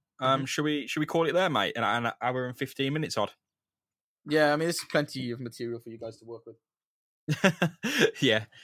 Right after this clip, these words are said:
Speaker 1: So, uh, yeah, that's been, uh, me, James Rushton. You can find me at Jamie Rushton on Twitter. Danny Raza, of course,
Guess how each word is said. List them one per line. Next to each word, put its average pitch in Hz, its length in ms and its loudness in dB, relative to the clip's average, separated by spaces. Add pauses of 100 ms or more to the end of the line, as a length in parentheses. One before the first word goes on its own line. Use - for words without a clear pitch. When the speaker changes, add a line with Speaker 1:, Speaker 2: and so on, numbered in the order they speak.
(160)
Speaker 1:
So, 151 180 4
uh, 156 220 6
yeah, 170 140 2
that's 170 280 -2
been, 160 180 -2
uh, 151 140 0
me, 151 180 0
James 147 300 0
Rushton. 117 280 -4
You 131 80 -6
can 135 100 -4
find 131 240 -2
me 120 260 -6
at 120 140 2
Jamie 120 260 0
Rushton 110 320 -4
on 107 120 -6
Twitter. 110 420 -4 (120)
Danny 135 240 2
Raza, 110 320 2
of 113 200 -4
course, 117 240 -2